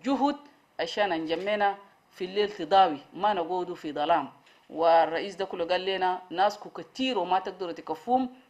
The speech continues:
خدتوا برنامج". وأنينا من مرقنا ده جينا شلنا آريتي عشان يشوفوا عندنا جري سالاريال. الجري ده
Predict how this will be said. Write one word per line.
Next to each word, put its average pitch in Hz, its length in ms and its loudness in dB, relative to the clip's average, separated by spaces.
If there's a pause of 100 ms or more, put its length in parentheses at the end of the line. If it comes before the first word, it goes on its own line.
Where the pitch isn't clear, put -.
(140)
خدتوا 208 300 -6
برنامج". 202 520 0 (320)
وأنينا 202 460 -2
من 202 420 -6
مرقنا 185 340 2
ده 180 100 0
جينا 190 280 -6
شلنا 185 420 -2
آريتي 202 420 -4 (320)
عشان 226 580 4
يشوفوا 185 680 -4 (540)
عندنا 226 520 0 (160)
جري 254 240 -2
سالاريال. 156 600 2 (340)
الجري 170 460 -4
ده 208 260 6